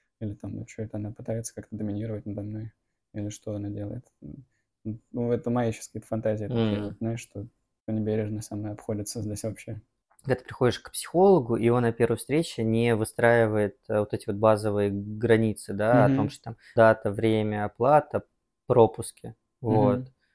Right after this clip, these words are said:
Speaker 2: не обозначается, появляется там уже в моменте, да, когда
Speaker 1: Мгм.
Speaker 2: ты там опоздал, да, или не пришел и не предупредил там за
Speaker 1: Мгм.
Speaker 2: двадцать четыре часа, а он тебе говорит: «А вот есть такое правило», ты
Speaker 1: Да,
Speaker 2: такой: «А
Speaker 1: это,
Speaker 2: хуй, а».
Speaker 1: да, это непонятная история, да.
Speaker 2: Да,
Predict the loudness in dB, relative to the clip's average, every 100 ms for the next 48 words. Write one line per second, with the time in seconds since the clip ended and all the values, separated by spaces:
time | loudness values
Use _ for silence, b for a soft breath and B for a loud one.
0 | _ _ 0 2 2 -2 -4 0 2 4
1 | 2 -4 0 6 8 8 8 8 4 -2
2 | -2 -2 -2 0 2 2 2 0 0 0
3 | -2 -6 -6 0 2 2 0 0 0 0
4 | 0 0 0 -2 b b _ _ -12 -10
5 | -12 -8 0 2 2 2 2 0 0 2
6 | 2 2 0 -2 -4 -4 -6 -8 -10 -6
7 | -2 -2 -2 -6 -10 -16 _ -14 -10 -4
8 | 0 2 2 2 0 0 -8 -12 -10 -10
9 | -10 -4 -2 -2 -6 _ _ _ _ -2
10 | 0 0 -2 2 2 0 -6 _ 0 2
11 | 0 -2 -4 -2 0 0 6 6 8 4
12 | -2 -2 2 4 4 6 6 6 2 4
13 | 4 2 2 2 0 -6 -6 -6 -4 -6
14 | -6 -6 -6 -8 -10 -12 -14 -14 -12 -12
15 | -10 0 2 2